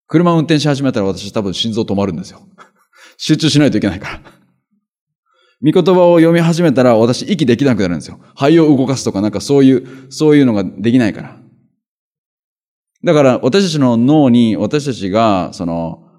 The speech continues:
任されてるものというのは、その別に私たちのその生命を維持するために、その別にね、なくてもいいというか、あった方がいいんですけど、その直接命に関わるようなものっていうのは任されてないんですよ。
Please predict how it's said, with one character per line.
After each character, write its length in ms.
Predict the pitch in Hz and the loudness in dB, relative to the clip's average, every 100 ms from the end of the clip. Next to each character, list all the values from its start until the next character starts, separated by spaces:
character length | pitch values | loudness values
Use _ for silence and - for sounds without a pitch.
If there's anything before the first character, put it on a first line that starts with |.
| _ - 78 - _ | _ -20 -20 -20 _
任 300 | 95 95 113 | -8 -6 -4
さ 100 | 127 | -2
れ 160 | 110 107 | 0 -2
て 220 | - 90 | -6 -6
る 80 | 85 | -6
も 120 | 87 | -6
の 100 | 85 | -8
と 100 | 80 | -10
い 40 | |
う 40 | 78 | -10
の 100 | 82 | -6
は、 340 | 87 82 - _ _ | -6 -8 -12 _ _
そ 100 | - | -12
の 60 | 87 | -8
別 220 | 87 98 | -8 -6
に 280 | 101 95 - | -6 -6 -10
私 220 | 95 107 | -10 -8
た 60 | 95 | -8
ち 80 | 85 | -10
の 80 | 80 | -12
そ 120 | 82 | -12
の 60 | |
生 220 | 82 113 104 | -12 -6 -4
命 180 | 92 | -4
を 120 | 85 92 | -4 -4
維 40 | |
持 120 | 98 | -6
す 100 | 82 | -8
る 100 | 80 | -14
た 120 | - | -12
め 100 | 78 | -10
に、 540 | 82 85 78 - _ _ | -6 -6 -8 -14 _ _
そ 140 | - 85 | -14 -12
の 200 | 78 73 | -10 -12
別 240 | 85 - | -12 -10
に 420 | 87 85 - - _ _ - | -6 -6 -10 -20 _ _ -10
ね、 160 | 92 | -10
な 160 | - 95 | -6 -8
く 60 | - | -8
て 80 | |
も 140 | 78 82 | -10 -8
い 80 | 82 | -8
い 20 | |
と 80 | 71 | -10
い 80 | |
う 60 | 67 | -16
か、 260 | 69 64 - _ _ _ _ _ _ | -14 -16 -18 _ _ _ _ _ _
あ 80 | - | -16
っ 60 | |
た 80 | - | -12
方 100 | 78 | -12
が 100 | 73 | -8
い 40 | 92 | -4
い 40 | |
ん 20 | |
で 80 | 98 | -4
す 80 | - | -6
け 100 | 76 | -8
ど、 240 | 117 - _ _ _ _ | -8 -10 _ _ _ _
そ 100 | - | -18
の 60 | - | -10
直 140 | 107 - | -8 -6
接 380 | 127 147 127 - | -6 -2 -4 -2
命 240 | 117 107 | -4 -6
に 80 | 85 | -8
関 120 | 85 - | -12 -6
わ 100 | 104 | -6
る 60 | 95 | -4
よ 80 | |
う 20 | 82 | -8
な 80 | |
も 100 | 80 | -10
の 60 | 85 | -12
っ 80 | 80 | -12
て 80 | 73 | -14
い 20 | |
う 40 | |
の 100 | 80 | -12
は 360 | 82 80 - _ | -12 -14 -20 _
任 220 | 87 85 | -14 -12
さ 80 | 95 | -10
れ 60 | 82 | -10
て 80 | 67 | -10
な 120 | 67 | -14
い 40 | |
ん 20 | |
で 60 | - | -16
す 80 | |
よ。 60 | - | -20